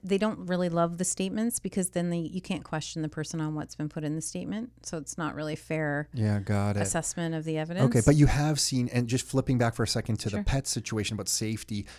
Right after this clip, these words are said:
Speaker 2: you have seen those situations where an
Speaker 1: Pets
Speaker 2: eviction
Speaker 1: have
Speaker 2: order,
Speaker 1: been re-, removed.
Speaker 2: or, sorry, pets are mandated by the tenant board to be removed.
Speaker 1: Yes, and
Speaker 2: Okay.
Speaker 1: then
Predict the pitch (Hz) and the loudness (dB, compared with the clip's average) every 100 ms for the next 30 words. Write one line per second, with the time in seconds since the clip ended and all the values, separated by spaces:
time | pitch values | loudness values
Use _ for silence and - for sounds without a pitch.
0 | - 110 120 123 120 - 120 117 117 117 | -4 0 2 2 0 -2 -2 -2 -4 -2
1 | 113 117 - 113 113 110 107 120 104 107 | 0 0 0 -4 -2 -4 -2 -2 -2 -2
2 | 101 101 - 101 98 175 180 196 190 165 | 0 -2 -2 -2 0 0 0 0 -2 -2
3 | 160 151 - 165 160 151 135 117 - - | -2 -6 -6 -6 -2 6 6 4 2 2
4 | 113 104 131 123 120 110 110 117 113 107 | 2 4 4 4 2 4 4 2 0 -2
5 | 110 95 113 117 120 117 - - 120 120 | -4 -2 0 2 2 -2 -2 0 0 0
6 | 98 117 107 104 98 107 98 101 98 98 | -4 -4 -2 -2 -2 -4 -2 0 0 -2
7 | - 185 170 - - 175 175 175 175 170 | -2 -2 -2 -4 -4 -2 0 2 2 0